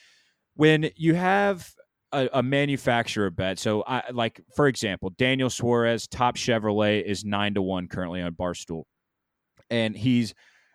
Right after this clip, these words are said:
I think you mentioned top three at plus five eighty-five. So in my opinion, he's going to have to beat,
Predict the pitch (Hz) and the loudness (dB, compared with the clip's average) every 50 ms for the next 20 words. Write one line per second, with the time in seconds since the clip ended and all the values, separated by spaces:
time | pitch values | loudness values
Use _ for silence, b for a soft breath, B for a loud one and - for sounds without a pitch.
0 | b b - 117 - - 139 135 - 139 135 131 131 131 120 - 123 113 110 117 | b b -6 -4 0 0 0 0 0 -2 0 0 0 -2 -2 -4 -6 -6 -6 -8
1 | - - - 131 135 131 131 - - - 139 120 127 135 131 131 131 127 123 123 | -10 -8 -2 0 2 2 2 0 -2 -2 0 2 4 4 4 6 4 4 4 2
2 | 120 104 - - - 135 123 - - - - 123 120 123 120 120 120 120 120 113 | 0 0 0 0 0 0 0 0 -2 0 0 2 2 2 2 2 0 -2 -2 -4
3 | - - 123 113 113 117 120 120 117 113 - _ _ _ _ _ _ _ _ _ | -4 0 0 2 2 2 2 0 -2 -4 -12 _ _ _ _ _ _ _ _ _
4 | _ _ _ _ _ _ _ - - - - 151 147 139 135 113 b b b b | _ _ _ _ _ _ _ -12 -6 0 4 6 6 6 4 2 b b b b
5 | b b - 147 151 151 156 190 220 196 139 - 127 127 117 117 113 113 110 113 | b b -2 0 0 2 2 4 4 4 4 4 4 4 2 -2 -2 -4 -4 -4
6 | 110 - _ _ _ _ _ _ _ _ - - - 202 220 233 - - 160 160 | -6 -10 _ _ _ _ _ _ _ _ -10 -4 -2 0 0 0 0 2 2 2
7 | 165 165 165 160 - - 151 131 110 123 127 127 127 120 - - - - 123 107 | 2 2 0 0 -2 -2 -2 -2 0 2 2 2 0 0 -4 -8 -4 -4 -4 -4
8 | 82 - 123 123 123 113 110 110 | -2 -2 0 2 2 2 0 -4